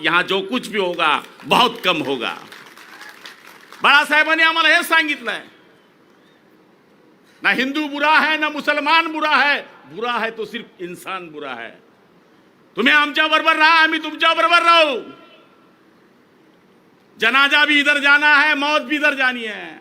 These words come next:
तुम्हाला चार खांदडे लागतात, आम्हालाही चारच लागतात. क्या मुसलमान आहे का त्याचं साडेसात फूट डोकं आहे काय? हिंदू तर चार फूट डोकं आहे. आमचं म्हणणं एकच आहे की या गावाची शांतता,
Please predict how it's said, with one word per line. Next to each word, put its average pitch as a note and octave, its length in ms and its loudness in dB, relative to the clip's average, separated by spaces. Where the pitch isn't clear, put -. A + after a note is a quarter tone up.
तुम्हाला C4+ 340 2
चार C#4+ 380 2
खांदडे C#4+ 340 0
लागतात, D4 300 0
आम्हालाही D4 400 0
चारच C#4+ 400 0
लागतात. A3 380 -10
क्या G3 120 -14
मुसलमान B3 540 -8
आहे C4 140 -2
का B3+ 120 -2
त्याचं B3+ 300 -6
साडेसात A#3 440 -4
फूट C4 140 -16
डोकं B3 260 -8
आहे B3+ 140 -4
काय? A#3 240 -4
हिंदू G#3+ 320 -10
तर B3 80 -4
चार B3 280 0
फूट B3+ 160 -8
डोकं B3+ 280 -4
आहे. C4+ 280 0
आमचं A#3 280 0
म्हणणं C#4 220 2
एकच D4 320 2
आहे D#4+ 140 4
की D#4 200 2
या D4 180 4
गावाची E4 560 2
शांतता, F3 720 -6